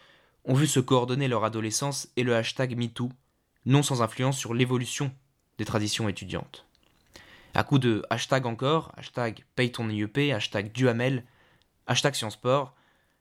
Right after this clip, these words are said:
ces trois dernières années ont initié la déconstruction de pratiques et comportements qui ne sauraient être institutionnalisés. La lettre ouverte des associations de l'I E P l'an dernier doit incarner les prémices d'une volontaire mutation.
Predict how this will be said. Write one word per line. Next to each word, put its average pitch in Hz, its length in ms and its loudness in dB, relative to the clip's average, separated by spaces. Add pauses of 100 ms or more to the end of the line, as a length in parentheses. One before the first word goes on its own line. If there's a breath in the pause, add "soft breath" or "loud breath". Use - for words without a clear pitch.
ces - 140 0
trois 156 200 4
dernières 127 280 0
années 143 160 0
ont 135 80 -2
initié 120 320 -2
la 104 140 0
déconstruction 131 720 -4
de 135 60 2
pratiques 123 420 -6
et 120 60 -4
comportements 113 640 -6 (480 soft breath)
qui - 100 -4
ne 135 100 8
sauraient 127 460 -2
être - 380 -4 (100)
institutionnalisés. 104 1000 -4 (800 loud breath)
La 113 100 6
lettre 143 380 0
ouverte 139 260 2
des 113 140 -4
associations 113 480 -6
de 104 80 0
l'I 117 160 0
E 110 60 2
P 123 140 -2
l'an 123 120 0
dernier 120 420 0 (320 loud breath)
doit 131 220 4
incarner 127 360 0
les 123 120 -2
prémices 113 640 -6 (140)
d'une 117 120 -4
volontaire 113 460 0
mutation. - 420 -8